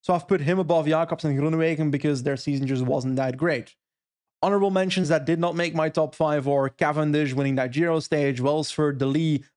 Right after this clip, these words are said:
Bauhaus, Van Aert, stuff like that. Just most of the list we already mentioned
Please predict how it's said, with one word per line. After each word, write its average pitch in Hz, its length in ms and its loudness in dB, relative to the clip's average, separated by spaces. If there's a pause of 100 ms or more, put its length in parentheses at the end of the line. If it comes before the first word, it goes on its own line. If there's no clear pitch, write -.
Bauhaus, 147 420 2
Van 135 140 -2
Aert, 151 300 0
stuff 139 220 -2
like 131 160 0
that. 147 320 0 (400)
Just 165 100 -2
most 180 380 2
of 165 80 0
the 160 80 2
list 170 180 -2
we 180 60 2
already 147 240 0
mentioned 131 420 -2